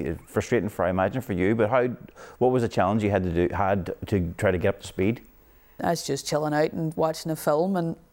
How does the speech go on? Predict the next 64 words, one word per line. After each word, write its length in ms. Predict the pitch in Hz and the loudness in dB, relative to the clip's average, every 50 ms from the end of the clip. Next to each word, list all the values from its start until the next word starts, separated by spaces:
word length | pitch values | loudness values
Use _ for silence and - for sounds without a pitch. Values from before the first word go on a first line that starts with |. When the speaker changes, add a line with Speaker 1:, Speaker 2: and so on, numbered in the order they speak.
| _ - | _ -6
Speaker 2:
the 80 | - 180 | -2 -2
next 240 | 165 160 - - | -2 -2 0 -2
thing 120 | 170 156 156 | 0 0 0
my 100 | 156 151 | 0 0
phone 260 | - - 160 151 151 | 2 2 2 2 0
was 120 | 165 165 | -2 -4
going 220 | - - 165 156 156 | -2 0 0 2 2
mad. 320 | 160 156 151 156 165 175 | 2 2 2 4 2 2
I 40 | 196 | 0
was 120 | 185 - | -4 -6
just 160 | - 175 - - | -6 -6 -2 0
like, 240 | 170 160 160 - - - - - - _ _ - _ | 0 0 0 -2 -6 -14 -20 -20 -20 _ _ -10 _
"What's 280 | - 165 160 160 - | -2 0 0 -2 -2
going 160 | - - 160 151 | -2 -2 0 2
on?" 320 | 151 156 160 175 196 190 | 2 2 2 2 0 -2
So, 340 | - - 170 160 160 160 160 - - - - - - - | 0 2 4 4 4 4 0 -4 -14 -20 -20 -20 -18 -4
um, 240 | - 160 160 156 156 | 0 0 2 2 0
she's 200 | 156 - 156 - | -2 -4 -2 0
like, 140 | 156 151 - | 0 2 2
"Oh, 160 | 160 151 151 | 4 4 6
it 180 | 156 156 151 - | 6 4 4 0
stepped 380 | - - 170 156 147 - - | -2 0 0 0 0 0 0
away," 280 | 165 156 151 151 151 156 | 2 4 4 4 4 2
and 120 | 160 160 | 2 0
it 60 | 160 - | 0 0
was 160 | - 156 - | -2 -2 -2
the 80 | 175 | 0
girls 400 | 165 165 160 160 170 185 208 202 | 2 4 4 4 2 0 -2 0
that 100 | - 208 | -2 0
were 100 | - 202 | 2 4
all 160 | 202 196 202 196 | 4 6 6 4
onto 260 | 196 196 196 202 208 | 4 2 0 -2 -2
me. 200 | 202 202 208 180 | -2 -2 -2 -2
"You 160 | 170 170 160 | 0 0 2
better 280 | 151 151 147 151 151 156 | 2 4 2 2 2 2
be 160 | 156 156 156 | 2 2 2
going 120 | 151 160 151 | 2 0 0
in 140 | 147 151 | -2 -4
for 140 | 151 - 165 | -4 0 0
this, 140 | 160 156 160 | 0 0 0
you 40 | - | 0
better 220 | - 160 156 160 | 0 2 2 2
be 80 | 156 151 | 2 2
doing 240 | 147 151 147 151 156 | 2 2 2 2 2
this." 260 | 156 165 160 - - | 0 0 0 0 -2
And 100 | 165 156 | 0 0
then 200 | 151 151 156 156 | 0 0 0 0
the 60 | 156 | 0
chairwoman 520 | - - 165 156 151 156 156 151 151 156 | 0 2 2 4 4 4 4 2 2 0
and 100 | 151 151 | 0 -2
the 60 | 156 156 | -2 -2
secretary 460 | - - 160 160 160 - - 185 180 | 0 0 2 0 0 0 0 0 0
was 100 | 180 175 | 2 2
onto 240 | 180 170 170 170 165 | 0 0 0 0 2
me. 160 | 165 165 160 | 2 0 0
"This 240 | - - 151 147 - | 0 0 -2 -2 -2
has 140 | 165 151 | -2 -2
never 180 | 156 151 147 151 | 0 0 2 2
happened 300 | 156 151 156 - - 170 | 2 2 2 0 0 -4
before. 320 | 185 - - 180 170 170 | -4 0 2 4 4 4
The 60 | 165 160 | 4 4
girls 280 | 160 147 151 151 143 | 2 2 0 2 2
are 80 | 160 156 | 0 0
demanding 680 | 156 - - 156 156 151 151 147 151 160 175 185 196 | 2 0 0 0 2 0 0 0 0 0 0 0 0